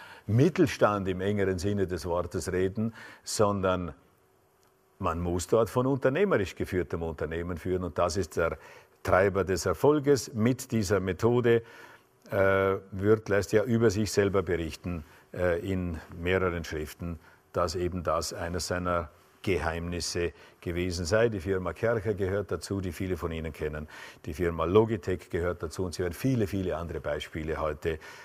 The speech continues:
hören, die wirklich beinahe an Wunder grenzen. Ich habe die ganz große Ehre, dass, äh, Herr Mewes sich entschlossen hat, äh, vor einem Jahr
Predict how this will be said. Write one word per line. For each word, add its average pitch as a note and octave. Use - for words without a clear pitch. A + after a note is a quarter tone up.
hören, G2
die F#2+
wirklich -
beinahe F#2
an F2+
Wunder F2
grenzen. D#2
Ich -
habe G#2
die F#2+
ganz G#2
große G2+
Ehre, F#2+
dass, F#2
äh, F2
Herr F2+
Mewes G2+
sich F#2+
entschlossen F#2+
hat, F#2
äh, F2+
vor F#2
einem F2+
Jahr E2+